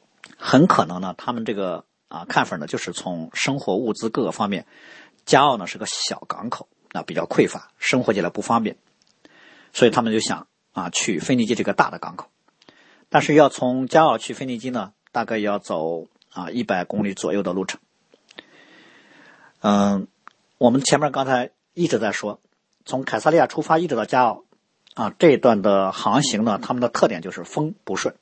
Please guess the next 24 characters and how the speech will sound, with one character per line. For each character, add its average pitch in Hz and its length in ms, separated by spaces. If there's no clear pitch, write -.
行 - 260
驶 104 220
缓 - 260
慢， 95 160
时 - 220
间 107 180
被 104 120
耽 107 240
误 95 60
了。 - 80
而 117 140
且 117 140
呢， 95 260
走 - 100
了 107 100
这 190 120
么 117 100
半 101 160
天 104 260
才 - 140
走 87 140
到 90 120
一 95 80
个 92 200